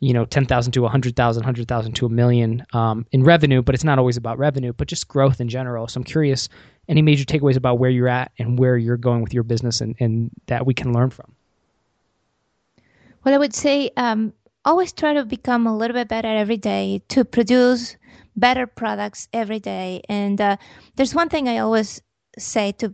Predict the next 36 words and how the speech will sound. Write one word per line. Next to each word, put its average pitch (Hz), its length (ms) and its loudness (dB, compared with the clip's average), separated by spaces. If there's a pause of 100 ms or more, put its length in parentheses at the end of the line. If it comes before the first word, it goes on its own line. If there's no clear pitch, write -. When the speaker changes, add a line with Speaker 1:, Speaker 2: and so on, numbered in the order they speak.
Speaker 2:
to 233 140 -4
all 262 220 4
entrepreneurs, 190 680 -2
that 202 160 -4
you 214 60 -2
have 302 240 2
to - 100 -4
practice 220 580 -2
the 208 240 -4
three 285 260 2
Ps 226 640 -6
every 214 300 -2
day. 185 320 -4 (560)
And 247 120 4
the 254 60 4
first 330 560 0
P 269 420 -4
is 220 280 -2
to 214 100 -6
partner, 202 680 -4
okay? 220 280 -6
So - 160 -12
you 220 80 -6
gotta 226 400 2 (300)
find 277 460 0
people 254 400 -2
who 220 120 -6
support 285 600 -4
you, 277 300 2 (320)
people 285 240 0
who 262 400 2
might, 240 280 -2 (200)
uh, - 60 -12
be - 160 -10
able 240 180 0
to, 208 220 -4